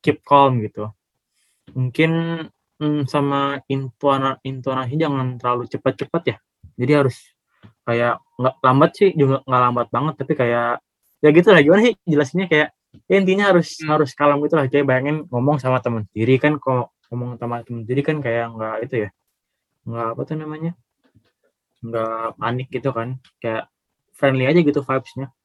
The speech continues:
Speaker 1: give positive vibes gitu bagi orang lain, gitu
Speaker 2: Hmm.
Speaker 1: sebenarnya.
Speaker 2: Yang grounded tadi, yang what keeps you
Speaker 1: Yang
Speaker 2: grounded apa? Yang what keeps you humble?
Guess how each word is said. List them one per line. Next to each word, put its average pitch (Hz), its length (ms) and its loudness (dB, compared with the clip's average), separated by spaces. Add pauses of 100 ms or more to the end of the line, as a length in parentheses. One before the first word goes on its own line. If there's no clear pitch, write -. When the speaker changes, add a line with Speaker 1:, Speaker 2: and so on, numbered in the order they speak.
(320)
Speaker 1:
give 131 180 -4 (380)
positive 127 400 -2
vibes 120 260 -2
gitu 127 220 -6
bagi 113 160 -4
orang 110 240 -4
lain, 117 180 -10 (540)
gitu 135 160 -8
Speaker 2:
Hmm. - 80 -10
Speaker 1:
sebenarnya. 135 320 -4 (1120)
Speaker 2:
Yang 175 240 4
grounded 165 400 2
tadi, 165 200 2 (500)
yang 156 260 0
what 160 160 -4
keeps 160 220 -4
you 131 100 -4
Speaker 1:
Yang 123 60 -8
Speaker 2:
grounded 147 300 -4 (120)
apa? 139 240 -4 (560)
Yang 156 160 0
what 160 100 0
keeps - 220 0
you 175 80 2
humble? 147 480 -2